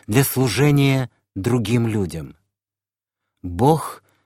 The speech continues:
благословляет нас талантами и способностями, чтобы мы помогали делать жизнь ближних лучше. У нас есть возможность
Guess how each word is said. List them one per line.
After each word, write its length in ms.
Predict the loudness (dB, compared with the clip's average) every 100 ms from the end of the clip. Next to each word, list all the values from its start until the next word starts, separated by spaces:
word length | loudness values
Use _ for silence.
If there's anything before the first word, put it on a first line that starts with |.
| _
благословляет 1000 | -2 0 0 -2 0 0 2 4 4 2 0
нас 240 | -2 -2
талантами 680 | -6 -4 0 0 0 -2 -2
и 60 | -2
способностями, 1160 | -4 -8 -10 -4 -4 -2 -4 -4 -4 -4 -4 -8 _ _ _ -20 -16
чтобы 380 | -10 0 4 6
мы 160 | 6 6
помогали 520 | 4 4 4 4 2
делать 420 | 2 0 2 0
жизнь 500 | -2 -2 0 0 -2 -6 _ _
ближних 760 | -6 -2 -2 -2 -2 -4 -4 -10
лучше. 680 | -8 -8 -8 -8 -8 -10 -18 _ _ _ _ _ _ _ _ _ _ _ _ _ _ _ _ _
У 120 | 0 4
нас 340 | 4 2 0
есть 340 | 2 2 0
возможность 960 | -2 -2 2 2 2 2 -2 -4 -12 -18